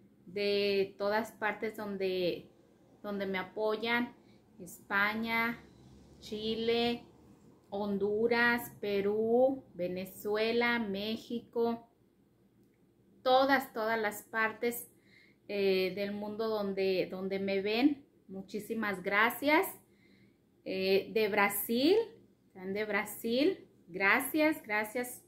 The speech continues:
por estar aquí. Bueno, sin más, vamos a,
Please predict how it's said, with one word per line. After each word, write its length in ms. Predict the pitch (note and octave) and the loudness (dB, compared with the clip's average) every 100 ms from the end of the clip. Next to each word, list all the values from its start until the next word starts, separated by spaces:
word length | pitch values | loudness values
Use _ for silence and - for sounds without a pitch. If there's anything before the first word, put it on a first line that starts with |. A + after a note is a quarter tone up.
| - | -10
por 140 | G3 | -6
estar 320 | G3+ - G#3 | -6 -6 -4
aquí. 520 | G3+ G3+ - C#4 F#4+ - - - - - - - - - - | -2 -4 0 2 2 -2 -18 -20 -20 -20 -18 -16 -16 -16 -14
Bueno, 180 | F3 | -14
sin 180 | - G3 | -10 -2
más, 320 | G#3+ C4 C4+ G3+ | 2 2 2 4
vamos 420 | A3 A#3 A#3 - | 4 4 0 -2
a, 480 | A3 G#3 G3+ F#3+ - | 0 4 4 2 -2